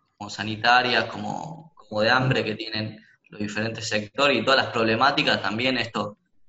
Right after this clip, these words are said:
sería un aire bastante importante, ¿no? Eso estaba pensando mientras escuchaba la, la entrevista a Mica. Así que, nada, vamos a seguir viendo cómo,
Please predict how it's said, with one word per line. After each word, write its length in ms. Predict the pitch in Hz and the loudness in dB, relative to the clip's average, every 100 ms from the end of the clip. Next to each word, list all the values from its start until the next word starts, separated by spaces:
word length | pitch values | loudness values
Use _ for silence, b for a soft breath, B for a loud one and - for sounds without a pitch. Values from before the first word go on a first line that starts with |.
| _ _ _ _ _ _ | _ _ _ _ _ _
sería 600 | 110 113 107 104 101 - - - _ - | -4 2 4 4 4 -2 -10 -18 _ -2
un 60 | |
aire 340 | 110 113 110 107 | 0 2 2 2
bastante 400 | 107 - 110 107 | 0 -2 -4 -4
importante, 680 | 104 101 117 110 107 104 104 | -4 -4 -2 -2 -4 -10 -8
¿no? 260 | 110 113 _ _ - | -8 -10 _ _ -12
Eso 400 | - 113 107 107 | -8 -6 -6 -8
estaba 260 | - 107 107 | -2 0 2
pensando 360 | 107 117 113 | 0 0 -2
mientras 280 | 113 110 107 | -4 -4 -6
escuchaba 720 | - - 113 113 110 107 - | -6 -2 2 2 2 -2 -8
la, 220 | - 104 107 | -8 -4 -2
la 120 | 107 | -2
entrevista 440 | 110 110 110 110 | -4 -2 -2 -2
a 40 | 110 | -4
Mica. 400 | 120 120 143 - - _ _ _ - _ _ _ - - - - - - - | -4 -4 -6 -8 -20 _ _ _ -20 _ _ _ -20 -20 -20 -20 -20 -20 -18
Así 280 | - - 107 | -12 -8 -6
que, 360 | 107 104 107 104 | -4 -4 -4 -2
nada, 520 | 117 101 - - _ _ _ _ - - - - | 0 -2 -4 -12 _ _ _ _ -20 -20 -20 -8
vamos 200 | 107 101 | -4 -2
a 40 | 104 | -2
seguir 260 | 104 107 | -2 0
viendo 300 | 113 117 110 | 0 -2 -4
cómo, 400 | 110 110 107 - | -2 -4 -6 -10